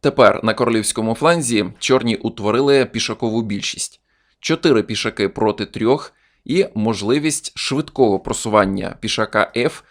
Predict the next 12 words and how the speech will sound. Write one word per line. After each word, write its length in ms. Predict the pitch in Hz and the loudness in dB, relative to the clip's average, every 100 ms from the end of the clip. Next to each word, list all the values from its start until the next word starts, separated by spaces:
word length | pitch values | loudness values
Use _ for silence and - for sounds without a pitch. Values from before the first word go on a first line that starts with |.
| _ - | _ -10
з 200 | 107 - | -6 -4
атакою 480 | 120 - 123 123 131 | -2 2 2 4 4
на 120 | 127 | 4
білого 340 | 104 104 101 98 | 2 0 0 0
короля. 480 | 110 107 104 - - _ _ _ | 0 0 0 -4 -10 _ _ _
Але 300 | 117 123 170 | 0 4 2
білі 320 | 131 127 170 | 2 0 2
запобігають 760 | 151 127 - 240 113 104 101 98 | 2 2 2 2 4 4 4 0
цьому, 460 | - 107 123 151 - | -4 -2 -2 -4 -2
граючи 460 | 107 120 117 - | 2 2 0 -4
Д 140 | 117 147 | -2 -4
п'ять. 520 | 139 135 104 - | -2 0 0 -2